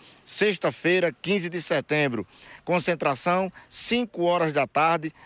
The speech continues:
lá no estádio O Perpetão, onde várias caravanas de cidades que fazem parte da Diocese de Cajazeiras vão ser recepcionadas lá no estádio O Perpetão.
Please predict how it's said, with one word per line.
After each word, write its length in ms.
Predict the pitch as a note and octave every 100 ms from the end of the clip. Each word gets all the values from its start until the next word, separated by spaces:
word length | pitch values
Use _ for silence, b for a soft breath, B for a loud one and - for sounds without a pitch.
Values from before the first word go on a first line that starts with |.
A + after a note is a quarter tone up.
| B -
lá 480 | A2+ D3+ F3 F3+ -
no 180 | D3+ F3
estádio 720 | D#3 - D3 D#3 D3+ C#3+ C3 B B -
O 160 | A3+ A3
Perpetão, 920 | - F#3+ D#3+ F#3 D#3 C#3+ D3 C3 B2+ B B B
onde 520 | E3+ F3+ D#3 C#3+ G2 -
várias 600 | F2 D#3 G#3 G3+ E3 -
caravanas 800 | E3+ E3 B2 A#2 E3 E3+ D3+ - B B B
de 420 | C#3 D#3 D#3 C3+
cidades 720 | - E3+ C#3 E3 D#3+ C#3 A2+ - b b b -
que 180 | D3 C3
fazem 420 | E3 F3 E3 C#3
parte 340 | - D3 C#3
da 100 | C#3+
Diocese 480 | C#3 C#3+ A#2+ C#3+ B2+
de 80 | B2+
Cajazeiras 760 | C3+ C3 D3 A#2+ D#3 F#3+ - B B -
vão 240 | D#3 F3+
ser 240 | - F3+
recepcionadas 1120 | D#3+ E3 - E3+ - F3+ D3+ D3+ D#3 C3 A#2 - B B -
lá 240 | B2 E3
no 100 | D#3
estádio 540 | C#3 - C#3+ C#3+ D3 D3
O 180 | F#3+ F#3+
Perpetão. 800 | F3+ E3 - D#3+ - C#3+ C3